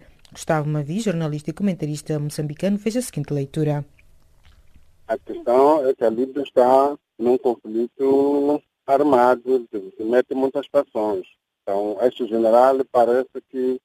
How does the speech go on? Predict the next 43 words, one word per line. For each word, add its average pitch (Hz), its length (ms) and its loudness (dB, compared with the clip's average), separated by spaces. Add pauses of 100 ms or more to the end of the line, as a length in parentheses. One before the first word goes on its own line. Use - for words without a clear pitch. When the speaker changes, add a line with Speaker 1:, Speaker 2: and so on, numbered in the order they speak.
(160)
Speaker 2:
está 120 180 0
a 127 60 0
conseguir 120 420 -6
levar 120 460 2
a 123 80 4
melhor 120 440 4
em 131 120 0
relação 117 400 -6
a 123 80 0
todas 120 340 -8
as 101 160 -12
outras 107 280 -6
situações 123 520 -8
ou 117 200 0
aquelas 117 460 -6
que 123 200 -14
se, 117 120 -14 (160)
eh, 117 160 -2
consideravam 120 720 -2
já 117 200 0
consolidadas, 123 760 -2
como 123 220 -8
é 117 40 -2
o 117 100 -2
governo, 113 640 -6 (320)
que 113 120 -8
é 120 60 -4
reconhecido 117 500 -8
pela 123 200 -2
comunidade 117 340 -4
internacional 110 400 -8
que 117 60 -6
ele 120 100 -4
está 127 160 -4
a 123 60 -4
combater. 131 580 0 (240)
Ela 110 180 -6
quer 131 200 -2
um, 127 560 0
quer 123 100 -8
instalar 120 400 -2
um 117 160 -2
governo 104 380 -6